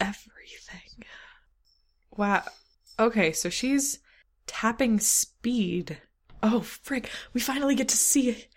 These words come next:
speed. Oh, goodness. So it does actually, like, slow time for you personally. Dang, yeah, she could briefly see the pocket of a vacuum she left behind. Speed is terrifying. Goodness, what a power.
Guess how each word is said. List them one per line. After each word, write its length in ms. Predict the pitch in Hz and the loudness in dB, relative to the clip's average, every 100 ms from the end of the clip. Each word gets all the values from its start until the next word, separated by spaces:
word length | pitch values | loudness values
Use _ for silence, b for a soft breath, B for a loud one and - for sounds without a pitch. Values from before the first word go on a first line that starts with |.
| b b - | b b -2
speed. 760 | - - 302 311 190 156 135 b b b b - | 0 2 4 4 2 -2 -8 b b b b -2
Oh, 420 | 247 269 269 254 | 0 2 2 2
goodness. 520 | 226 269 240 214 - - - - _ | 2 2 2 2 0 -6 -20 -20 _
So 240 | - - 247 | -2 4 4
it 120 | 233 | 4
does 280 | 247 285 220 - | 4 4 4 4
actually, 500 | 226 - 254 233 190 | 4 2 2 4 4
like, 240 | 185 - | 0 -2
slow 500 | - - 190 175 175 | -4 0 2 4 2
time 580 | 175 202 254 285 220 180 | 0 2 2 2 -4 -6
for 240 | - 202 | -4 0
you 300 | 196 180 196 | 0 0 -2
personally. 760 | 190 247 269 185 147 139 - - _ _ _ _ - | 2 2 2 -2 -4 -6 -10 -18 _ _ _ _ -8
Dang, 380 | 202 208 160 - | 0 0 0 -2
yeah, 160 | 170 | -2
she 180 | 170 214 | 0 -2
could 180 | 208 170 | -2 0
briefly 360 | 190 214 214 | 2 2 0
see 340 | 208 - 185 - | -2 -2 -4 -6
the 60 | 175 | -10
pocket 460 | - 208 208 180 | -6 -4 -2 -4
of 60 | 170 | -4
a 80 | 170 | -6
vacuum 800 | 156 165 196 - - 170 156 147 b b | -2 -2 -2 -8 -8 -6 -8 -12 b b
she 220 | - 190 | -6 0
left 220 | 170 165 | 0 0
behind. 340 | - - 170 131 b b b _ _ | -6 -6 -6 -6 b b b _ _
Speed 360 | - 285 320 | -2 4 4
is 160 | - - | 4 -4
terrifying. 840 | - 240 156 - 165 156 156 156 - | -4 -2 -2 -6 -6 -4 -6 -6 2
Goodness, 420 | 269 175 147 - | 2 2 -2 -6
what 240 | 170 254 | 0 0
a 60 | - | 0
power. 520 | - 214 147 135 | 2 4 4 -2